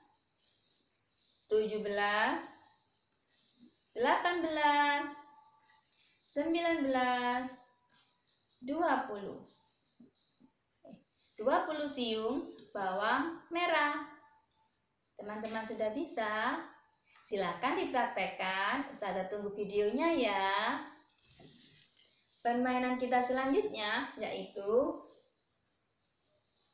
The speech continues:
menghaluskan bumbu dapur. Bahannya bumbu dapur, ulekan,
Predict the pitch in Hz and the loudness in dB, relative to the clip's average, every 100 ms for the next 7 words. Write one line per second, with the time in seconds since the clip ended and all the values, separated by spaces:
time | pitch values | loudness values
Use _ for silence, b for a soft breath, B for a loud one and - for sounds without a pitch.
0 | _ - _ _ - 269 381 339 302 302 | _ -20 _ _ -4 0 2 2 2 -2
1 | - 285 277 269 262 254 311 403 254 240 | 0 2 4 2 0 -2 0 0 0 0
2 | 208 - 190 175 - - _ _ _ _ | -4 -6 -8 -8 -10 -18 _ _ _ _
3 | _ _ _ _ _ _ _ _ _ - | _ _ _ _ _ _ _ _ _ -4
4 | 196 196 185 185 185 185 202 240 - - | -2 -2 -4 -4 -4 -2 0 0 -2 -6
5 | - _ _ _ _ _ _ _ _ 247 | -16 _ _ _ _ _ _ _ _ -2
6 | 349 269 269 226 185 196 196 202 226 285 | 0 2 2 0 -2 -6 -6 -2 0 -2
7 | - - _ _ _ _ _ _ _ - | -4 -14 _ _ _ _ _ _ _ -20
8 | - - _ _ _ - - _ _ _ | -20 -20 _ _ _ -20 -20 _ _ _
9 | _ _ 233 214 190 - 208 214 254 330 | _ _ -2 -2 -2 -4 0 0 0 -2